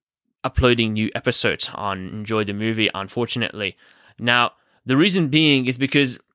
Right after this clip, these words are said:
lots of things have been happening outside the world of E T M that have basically made it hard for me to keep uploading episodes in the way that I do, you know, every week.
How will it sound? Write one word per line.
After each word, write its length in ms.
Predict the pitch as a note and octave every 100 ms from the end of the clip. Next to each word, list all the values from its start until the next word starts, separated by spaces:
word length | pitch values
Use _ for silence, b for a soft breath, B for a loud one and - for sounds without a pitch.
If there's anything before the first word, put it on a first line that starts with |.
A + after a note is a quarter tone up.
| _ b b b b b _
lots 340 | B2 F3 -
of 120 | A3 C3+
things 400 | - D#3+ C#3+ A#2+
have 180 | A#2
been 120 | A2+ A#2
happening 420 | C#3 D3+ A#2+ -
outside 460 | A2+ - A#2+ B2+
the 80 | A#2
world 180 | A#2+ B2+
of 100 | A2
E 80 | A#2
T 220 | A2 A2+
M 380 | A#2 A#2+ A2 G2
that 480 | G#2+ G#2 G2 G2+ - _
have 480 | - C#3+ D#3+ C3+ C3
basically 680 | D#3+ F3+ F3+ D3+ D3 B2+ - b -
made 260 | A#2 C3+ B2+
it 100 | -
hard 360 | - B2 A#2+
for 100 | -
me 160 | A2 A2+
to 100 | A2+
keep 280 | - D3+ -
uploading 560 | G2+ B2 A#2+ A2 G#2
episodes 560 | A2+ - A#2 G#2+ E2 E2
in 140 | -
the 80 | A2
way 160 | A2+ A2+
that 140 | G#2
I 100 | G2
do, 240 | F#2+ C#3+ - _ -
you 100 | F#2+
know, 100 | F2
every 320 | A2 A#2 G2
week. 380 | A#2+ A#2+ -